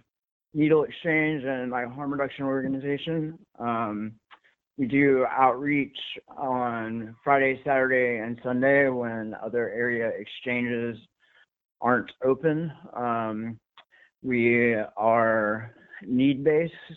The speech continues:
so we give everyone, uh, a hundred without them having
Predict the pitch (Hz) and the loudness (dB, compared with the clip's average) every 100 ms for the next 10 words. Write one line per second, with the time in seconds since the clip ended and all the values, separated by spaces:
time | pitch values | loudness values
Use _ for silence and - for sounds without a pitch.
0 | - 135 123 120 120 123 117 120 113 110 | -4 0 4 4 2 -2 0 0 0 -4
1 | - _ _ _ _ _ _ 123 123 127 | -10 _ _ _ _ _ _ 0 2 2
2 | 127 123 117 117 117 117 _ _ _ _ | 4 2 2 0 -4 -10 _ _ _ _
3 | _ - 117 117 104 104 101 104 - _ | _ -2 4 4 4 0 -2 -6 -16 _
4 | _ _ _ - 127 120 120 123 123 117 | _ _ _ -8 -4 2 4 6 4 0
5 | 117 143 117 117 113 107 - - 120 117 | -12 -4 0 4 4 2 -4 -12 -6 -4
6 | 110 117 123 117 120 | -2 0 2 2 0